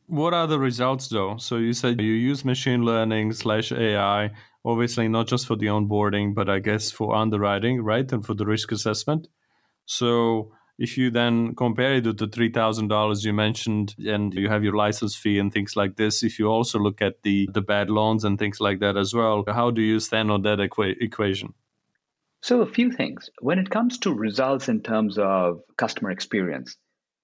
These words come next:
Speaker 2: our user experience is unparalleled because we are able to really start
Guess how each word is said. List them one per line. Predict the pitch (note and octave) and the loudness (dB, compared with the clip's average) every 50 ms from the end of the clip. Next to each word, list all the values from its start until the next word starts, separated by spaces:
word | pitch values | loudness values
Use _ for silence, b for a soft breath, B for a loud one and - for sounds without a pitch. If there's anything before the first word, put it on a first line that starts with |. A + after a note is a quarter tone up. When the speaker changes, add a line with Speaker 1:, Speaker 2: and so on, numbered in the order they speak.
| _ _ _ _ _ _ _ _ _ _ _ _ _ _ _ _ | _ _ _ _ _ _ _ _ _ _ _ _ _ _ _ _
Speaker 2:
our | - D#3 G3 G#3 A3 F#3+ | 0 2 2 2 0 -2
user | C3 B2 C#3+ D3 C3+ C#3+ A2+ | 0 0 -2 0 2 0 0
experience | G#2 - - - A#2 A2 G#2+ G#2+ G#2 - | 0 -2 -4 -2 0 2 2 0 0 -4
is | F#2 E2+ D#2+ - - - _ - | -6 -8 -8 -10 -18 -18 _ -4
unparalleled | G#2 A#2 G#2+ - - - - D#2+ F#2+ F#2 E2+ D#2 C2 - - - - _ _ _ _ _ _ _ _ _ _ _ | -2 -2 -2 -4 -4 -4 -2 -2 0 -2 -2 -4 -6 -8 -12 -16 -20 _ _ _ _ _ _ _ _ _ _ _
because | - D3+ D3+ G3+ F#3+ E3 D3+ | 0 0 2 2 0 0 -2
we | C3+ C#3+ F3+ F3+ | -6 -4 -2 -2
are | E3 E3 - - - | -2 -2 -4 -4 -4
able | D#3 F#3+ G#3+ G#3+ A3+ A3 G3+ | -2 -2 0 0 -2 -2 -2
to | F#3 - - D#3+ D3+ D3 C#3+ C#3 C#3 C3+ C3 C#3 - - _ _ _ _ _ _ _ _ _ _ _ _ _ _ _ _ _ _ _ _ _ _ | -4 -4 -2 0 0 0 2 0 0 0 -2 -6 -10 -18 _ _ _ _ _ _ _ _ _ _ _ _ _ _ _ _ _ _ _ _ _ _
really | - B2 E3 F#3+ G3 G3 F#3 | -4 -2 0 0 0 0 -2
start | F#3+ - - D#3 D3+ D3+ D3 | -2 -2 -2 -2 0 -2 -2